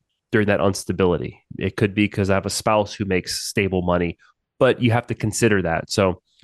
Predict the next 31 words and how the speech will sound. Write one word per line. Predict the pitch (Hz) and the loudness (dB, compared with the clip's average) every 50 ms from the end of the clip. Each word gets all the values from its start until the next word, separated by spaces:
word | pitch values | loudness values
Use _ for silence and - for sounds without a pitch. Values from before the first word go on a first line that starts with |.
| _ _ _ | _ _ _
the | - 113 | -6 0
fifth | - 175 185 - | 2 2 2 4
thing | - 190 160 | 4 4 4
is | 143 120 | 4 4
values | 107 117 113 120 135 139 127 123 | 2 2 4 4 4 4 4 2
and | 113 110 | 2 2
lifestyles. | 110 127 127 - - 98 92 87 87 90 - - _ _ _ _ _ _ _ - - | 2 2 0 0 0 2 2 2 0 -2 -8 -14 _ _ _ _ _ _ _ -6 -2
Uh, | 110 107 101 | -2 0 2
Jody, | 110 127 135 127 | 2 2 2 2
you | 120 | 2
talked | 120 - 123 120 - | 2 0 0 0 2
about, | 120 113 110 - - | 2 2 2 2 2
"I | - | 2
wanna | 117 131 127 113 | 4 4 4 4
make | 117 107 | 0 0
sure | - 120 | 0 0
that | 110 101 95 | 0 0 0
my | 104 104 | 0 0
daughter | 95 - 104 107 110 110 104 | 2 2 4 4 4 4 2
has | 90 101 107 104 98 92 | 2 0 -2 -2 -2 -2
the | 98 95 | -4 -4
ability | 90 - 101 101 104 101 | -2 0 2 2 2 2
to | 95 98 | 0 0
maintain | 92 98 101 95 95 - - - 117 110 101 98 98 95 78 - - _ 113 | 0 0 0 0 -2 -4 -4 -2 0 0 0 0 -2 -4 -6 -10 -12 _ -6
the, | 107 107 101 95 92 87 - - - _ - | 0 2 2 2 2 0 -2 -6 -12 _ -4
the, | 107 101 92 - _ - | -4 -4 -4 -6 _ -8
the | 98 101 95 90 87 - - | -4 -2 0 0 0 -4 -4
resources | - 101 113 113 - - 110 104 95 - - 101 90 | 0 0 0 2 2 0 0 0 0 0 -4 -4 -2
that | 104 95 - | -2 -2 -2
she | - - 98 | -2 -4 -4
has." | 87 98 95 87 73 52 50 - - | -2 0 0 0 0 -2 -4 -6 -12